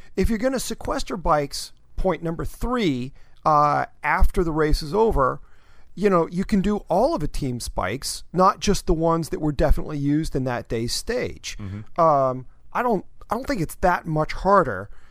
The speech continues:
Speaker 1: You know, it's not like a team shows up to a race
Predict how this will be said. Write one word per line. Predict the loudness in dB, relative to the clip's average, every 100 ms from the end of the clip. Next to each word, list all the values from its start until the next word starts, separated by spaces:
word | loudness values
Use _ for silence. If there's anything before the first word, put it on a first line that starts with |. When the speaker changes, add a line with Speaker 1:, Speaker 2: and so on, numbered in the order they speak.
| -14 -4
Speaker 1:
You | -4
know, | -2
it's | -6 -4
not | -2 -2
like | -2 -4 -4
a | -8
team | -8 -6 -6
shows | -6 -4 -2 0 2
up | 2 4
to | 4
a | 4
race | 0 0 -4